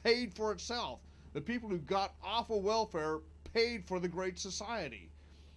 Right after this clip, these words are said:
It, it's a well-known fact. They don't want you to know that. They, they call it a failure. I call it a glorious success, and it was, financially speaking. It got people out, out of poverty, and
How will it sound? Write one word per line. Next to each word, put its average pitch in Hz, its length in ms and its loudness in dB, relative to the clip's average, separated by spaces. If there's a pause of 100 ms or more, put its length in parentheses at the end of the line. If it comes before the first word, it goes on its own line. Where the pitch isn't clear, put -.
(100)
It, 139 160 -8
it's 170 160 -6
a 160 60 0
well-known 175 460 0
fact. 123 300 -4
They 175 140 -2
don't 226 160 -2
want 220 200 -6
you 180 60 -2
to 147 100 -4
know 165 160 0
that. 120 200 -6
They, 170 100 -2
they 185 220 -4
call 208 240 2
it 165 80 -4
a 139 40 -6
failure. 170 420 0 (180)
I 190 120 4
call 196 260 0
it 147 80 -4
a 151 40 -4
glorious 156 580 0
success, - 600 -4
and 135 140 -8
it 139 100 -12
was, 131 480 -2
financially 127 460 -4
speaking. 107 420 -8 (320)
It 123 100 -10
got 139 160 -2
people 139 260 -4
out, 127 220 0
out 131 160 -2
of 120 100 -6 (120)
poverty, 190 460 0
and 120 200 -6